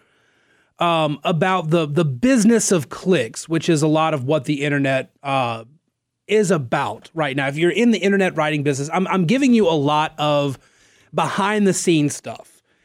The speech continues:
And this comes from my, so I've, I've been at Red State now. I'm starting, I think, my ninth year there. I think, yeah, I started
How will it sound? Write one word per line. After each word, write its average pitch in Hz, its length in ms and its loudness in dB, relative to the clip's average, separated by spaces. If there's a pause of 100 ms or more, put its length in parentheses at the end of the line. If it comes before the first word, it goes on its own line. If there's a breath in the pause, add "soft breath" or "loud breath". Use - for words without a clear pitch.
(140)
And 180 220 0
this 220 200 2
comes 202 280 -4
from 180 140 0
my, 156 240 0
so - 120 -4
I've, 151 180 -4
I've 160 220 -2
been 190 200 2
at 185 300 -2
Red 160 300 0
State 151 360 -2
now. 139 440 -4 (180)
I'm 147 140 -2
starting, 175 360 0
I 151 60 -2
think, 160 180 -2
my 143 80 0
ninth 160 420 -4
year 147 340 0
there. 104 320 -8
I 147 60 -4
think, 180 240 -2
yeah, 196 220 2
I 147 80 -4
started 208 500 2